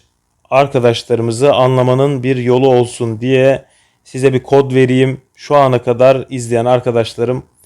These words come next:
bu kodu yazsınlar. Kodumuz üç yüz otuz üç olsun arkadaşlar. Yapacağınız yorumlarda üç yüz otuz üç yazarsanız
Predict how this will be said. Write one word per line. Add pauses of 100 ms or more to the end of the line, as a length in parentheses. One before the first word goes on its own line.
(340)
bu
kodu
yazsınlar.
Kodumuz
üç
yüz
otuz
üç
olsun
arkadaşlar.
Yapacağınız
yorumlarda
üç
yüz
otuz
üç
yazarsanız